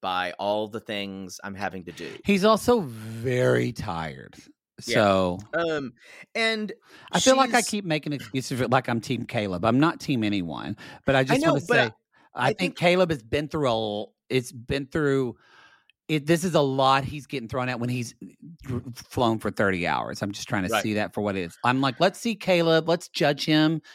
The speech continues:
Speaker 2: when he gets some sleep and how
Speaker 1: Now,
Speaker 2: he is tomorrow."
Speaker 1: I'm gonna, I'm gonna
Speaker 2: I'll
Speaker 1: judge
Speaker 2: come for
Speaker 1: him.
Speaker 2: him.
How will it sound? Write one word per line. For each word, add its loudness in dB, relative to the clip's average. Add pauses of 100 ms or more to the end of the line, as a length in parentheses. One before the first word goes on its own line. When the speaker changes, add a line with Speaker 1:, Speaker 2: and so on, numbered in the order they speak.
(140)
Speaker 2:
when 0
he 2
gets -2
some -2
sleep -2
and -4
how -2
Speaker 1:
Now, 4
Speaker 2:
he 0
is -6
tomorrow." -4
Speaker 1:
I'm 2
gonna, 0 (120)
I'm 0
gonna -2
Speaker 2:
I'll 6
Speaker 1:
judge 4
Speaker 2:
come 2
for 0
Speaker 1:
him. -2 (100)
Speaker 2:
him. -18